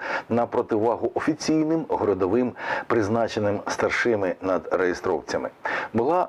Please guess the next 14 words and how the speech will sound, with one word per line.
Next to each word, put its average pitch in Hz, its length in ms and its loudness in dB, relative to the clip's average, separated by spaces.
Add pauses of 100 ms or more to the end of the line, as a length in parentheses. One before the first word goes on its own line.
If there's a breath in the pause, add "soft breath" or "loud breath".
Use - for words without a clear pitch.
давньою 85 600 0
традицією 90 680 0
і - 20 -2
навіть 104 460 0
звичайною 117 600 2
практикою 95 720 0 (120)
козаків. 80 480 -2 (480 loud breath)
Тим 151 200 2
самим 165 420 0
запорожці 107 560 0
демонстрували 92 920 0
свою 104 320 2
незалежність 101 920 0
від 92 340 0